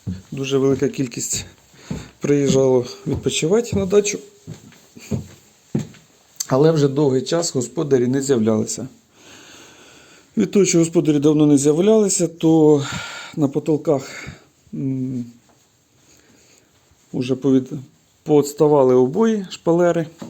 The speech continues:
їх треба переклеювати. В цій половині будинку, мабуть, в одному місці підтікає дах. Щас тут по відчуттю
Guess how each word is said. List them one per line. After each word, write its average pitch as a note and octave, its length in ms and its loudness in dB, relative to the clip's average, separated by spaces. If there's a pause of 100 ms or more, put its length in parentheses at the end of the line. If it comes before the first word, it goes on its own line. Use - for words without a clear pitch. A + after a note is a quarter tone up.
(100)
їх D#3+ 140 -14
треба A#2 220 0
переклеювати. F#3 680 -2 (1500)
В - 120 -20
цій F#3+ 100 -4
половині D3+ 520 2
будинку, C3+ 540 -2 (300)
мабуть, C#3+ 420 0
в C#3+ 60 -4
одному C#3 320 6
місці C#3 360 2
підтікає B2+ 640 -4
дах. B2 400 -6 (1300)
Щас - 580 -2 (260)
тут C3+ 360 -4 (1800)
по F#3+ 180 2
відчуттю G#3 580 0